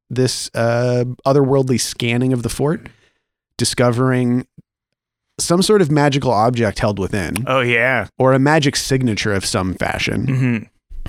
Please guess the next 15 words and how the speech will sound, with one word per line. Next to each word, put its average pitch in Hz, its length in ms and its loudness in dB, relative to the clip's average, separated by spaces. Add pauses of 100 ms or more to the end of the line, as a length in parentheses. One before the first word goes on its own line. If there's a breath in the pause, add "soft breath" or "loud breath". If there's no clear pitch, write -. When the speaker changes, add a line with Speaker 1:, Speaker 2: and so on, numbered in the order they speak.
Speaker 1:
Uh, 117 140 2
before 113 300 0
also 139 320 2
noticing 104 480 0
that 101 100 -4
this - 200 -6
ancient 98 320 -4
spirit 95 360 -4
seemed 110 260 -2
to 110 60 -2
be 98 120 -4
taking 104 440 -4
notice 110 320 -2
of 95 120 -2
Ving, 82 400 -8